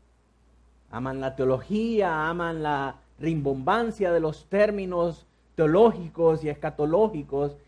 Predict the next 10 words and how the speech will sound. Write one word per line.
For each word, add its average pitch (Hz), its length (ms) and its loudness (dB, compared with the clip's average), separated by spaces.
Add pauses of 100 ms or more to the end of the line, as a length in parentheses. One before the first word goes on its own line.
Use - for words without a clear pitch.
(120)
y 160 120 -2
de 165 120 2
todo 220 260 -2
el 320 100 -10
sistema 254 640 -6
de 196 80 -4
interpretación 165 800 -6
bíblica 175 460 -6
del 151 140 -6
calvinismo 139 580 -8